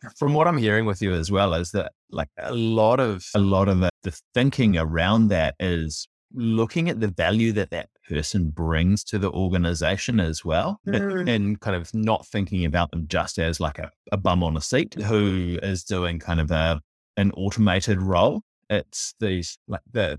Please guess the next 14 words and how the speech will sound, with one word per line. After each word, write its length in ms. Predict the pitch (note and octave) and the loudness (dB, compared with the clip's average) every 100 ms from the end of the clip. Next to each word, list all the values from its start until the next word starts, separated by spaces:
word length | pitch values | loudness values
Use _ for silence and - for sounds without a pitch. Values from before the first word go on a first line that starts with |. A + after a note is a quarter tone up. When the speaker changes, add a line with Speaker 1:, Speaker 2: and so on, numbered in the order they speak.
| - | -8
Speaker 1:
the 80 | G#2 | -4
people 280 | B2 G#2 F#2+ | -2 -2 -4
that 120 | E2 | -4
you've 180 | E2 - | -8 -4
talked 280 | A#2+ G#2 G2+ | -4 -4 -2
about 280 | E2+ D2+ | 0 2
and 300 | D#2 D#2+ D#2 | 0 0 -2
the 80 | D#2 | -4
situations 580 | - F2 E2+ E2+ F2+ D#2+ | -6 -6 -4 -4 -4 -8
that 120 | E2 | -8
you've 180 | C#2+ D2+ | -8 -8
talked 260 | - G2+ F#2+ | -6 -6 -4
about. 340 | E2 C2 - - - - _ _ _ _ _ _ | -2 -2 -4 -14 -20 -20 _ _ _ _ _ _
Like, 220 | F2+ - | -20 -20